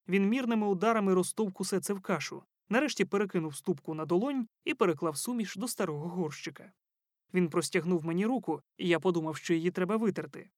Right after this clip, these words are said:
Але він, схопивши мою ліву руку і блискавичним рухом розчепіривши середній та безіменний пальці,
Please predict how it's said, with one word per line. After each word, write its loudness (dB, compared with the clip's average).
Але 8
він, 4
схопивши 0
мою 2
ліву 4
руку 2
і 0
блискавичним 2
рухом 0
розчепіривши 0
середній 2
та 2
безіменний 2
пальці, 0